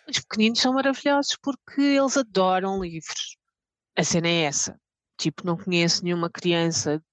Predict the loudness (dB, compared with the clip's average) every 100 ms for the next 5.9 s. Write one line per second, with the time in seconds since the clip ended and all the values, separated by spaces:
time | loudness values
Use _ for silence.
0 | _ -2 -2 -2 -6 -6 -6 -6 -10 -8
1 | -4 -2 -2 -2 -4 -4 -4 0 2 2
2 | -2 -10 -12 _ _ _ -20 -20 -20 -20
3 | _ _ -6 0 2 2 0 -2 -2 -2
4 | 0 -2 -4 -4 -4 -4 -8 -6 -6 -6
5 | -6 -4 -4 -2 0 2 2 -2